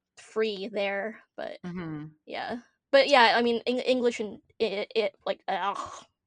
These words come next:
Speaker 1: they don't call it English, they call it language arts. But yeah, like,
Speaker 2: Mm.
Speaker 1: language arts and math for her, it's, it's,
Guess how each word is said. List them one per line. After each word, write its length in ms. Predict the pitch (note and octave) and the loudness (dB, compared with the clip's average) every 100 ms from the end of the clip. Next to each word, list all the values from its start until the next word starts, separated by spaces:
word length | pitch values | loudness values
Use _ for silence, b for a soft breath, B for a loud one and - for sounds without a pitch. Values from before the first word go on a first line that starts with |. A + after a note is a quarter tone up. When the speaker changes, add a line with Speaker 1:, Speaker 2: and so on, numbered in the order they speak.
| _ _ | _ _
Speaker 1:
they 140 | A#3 A3 | 0 2
don't 140 | G#3+ | 2
call 160 | A3 F#3+ | 0 -2
it 60 | |
English, 260 | G3 G3+ - | -4 -8 -10
they 60 | |
call 180 | - A#3 | -8 -8
it 40 | - | -8
language 300 | G#2 - - | -10 -10 -8
arts. 240 | - - - | -8 -8 -4
But 160 | G#3 | -2
yeah, 220 | A3+ G#3+ | 2 2
like, 200 | F3+ G3+ | 2 -2
Speaker 2:
Mm. 120 | - A3+ | -2 -2
Speaker 1:
language 340 | A3+ A3+ G#3+ | 2 2 2
arts 260 | G3 G3 F#3 | -2 -4 -10
and 100 | F3+ | -8
math 300 | - - - | -6 -8 -10
for 140 | A#3 | -10
her, 300 | G#3+ - - - | -8 -8 -10 -12
it's, 240 | - - | -18 -20
it's, 240 | - - | -16 -16